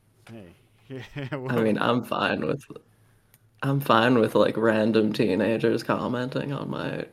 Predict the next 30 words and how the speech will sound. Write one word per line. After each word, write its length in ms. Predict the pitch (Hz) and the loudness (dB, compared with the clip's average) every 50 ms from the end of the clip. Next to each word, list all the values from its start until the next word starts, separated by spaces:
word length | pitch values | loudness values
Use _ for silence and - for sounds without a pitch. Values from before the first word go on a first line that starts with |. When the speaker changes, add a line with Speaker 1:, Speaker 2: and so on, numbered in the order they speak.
| _ | _
Speaker 2:
thing, 680 | - - 156 - - - - 160 156 156 - - - - - - 160 | -4 0 0 0 0 -2 -4 -4 -4 -6 -6 -8 -10 -12 -14 -12 -8
being 300 | 156 147 160 202 170 113 | -6 -4 -2 -2 -2 -4
Speaker 1:
Yeah. 60 | 95 | -4
Speaker 2:
like, 260 | - - - 117 - - _ - - - - - _ _ _ _ _ | -6 -8 -8 -8 -10 -12 _ -18 -16 -16 -16 -18 _ _ _ _ _
"Thank 360 | - 170 175 180 170 170 - - | -10 -10 -8 -8 -10 -12 -6 -6
you 200 | 160 165 180 180 | -4 -4 -4 -6
for 180 | - 185 180 | -6 -6 -6
making 460 | 175 170 170 180 185 196 - 185 180 | -4 -4 -6 -6 -8 -10 -10 -12 -8
this." 400 | - 180 170 180 190 196 - - | -6 -6 -6 -4 -6 -10 -8 -6
<laughs> 540 | - - - 233 208 - - 403 - - - 440 - _ _ _ _ _ | -6 4 6 6 6 8 8 6 6 6 -2 -10 -10 _ _ _ _ _
Speaker 1:
Ah, 360 | 120 123 135 147 156 151 147 | -18 -18 -16 -14 -12 -12 -12
this 240 | 143 147 143 - 156 | -12 -12 -16 -16 -16
is, 160 | 147 135 139 | -16 -16 -14
I 140 | 139 139 143 | -12 -8 -4
Speaker 2:
You 140 | 170 156 143 | -2 -2 -2
Speaker 1:
show 160 | 147 139 135 | 0 -2 -2
all 160 | 151 151 151 | -2 -2 -4
Speaker 2:
know? 0 | |
Speaker 1:
my 140 | 147 147 135 | -4 -6 -8
friends, 580 | - - 143 143 151 151 151 147 147 139 135 147 | -12 -14 -12 -12 -10 -12 -12 -14 -16 -16 -16 -14
I 140 | 139 139 | -14 -14
didn't, 460 | 131 - 147 143 139 143 143 139 117 117 123 123 - - 135 135 _ - | -14 -12 -12 -10 -10 -10 -12 -14 -16 -18 -20 -20 -20 -20 -20 -20 _ -16
there's 260 | 143 135 135 131 - | -14 -12 -12 -14 -14
somebody 380 | - 160 160 147 139 139 139 | -14 -14 -12 -10 -8 -6 -6
out 140 | 139 139 139 | -6 -8 -10
there. 100 | - 143 | -12 -14
Yeah, 260 | 143 147 151 143 117 | -8 -4 -4 -2 -2
<laughs> 0 | |
there, 160 | 107 120 120 - _ - | -4 -6 -10 -12 _ -10
there's 500 | 135 135 127 139 131 127 117 - - | -10 -8 -8 -8 -10 -10 -14 -16 -18